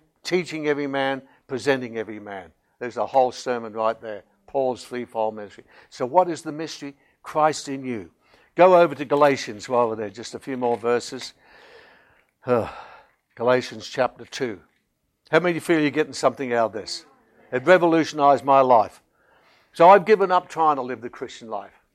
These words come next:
'cause God gave me something impossible to do.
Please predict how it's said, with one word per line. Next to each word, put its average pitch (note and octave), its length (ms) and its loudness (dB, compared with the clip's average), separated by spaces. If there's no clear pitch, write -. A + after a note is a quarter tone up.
'cause C3 160 -10
God D3+ 300 4
gave C#3+ 180 0
me C#3 120 -10
something C3 380 -8
impossible B2+ 560 -6
to B2+ 100 -10
do. A2+ 260 -10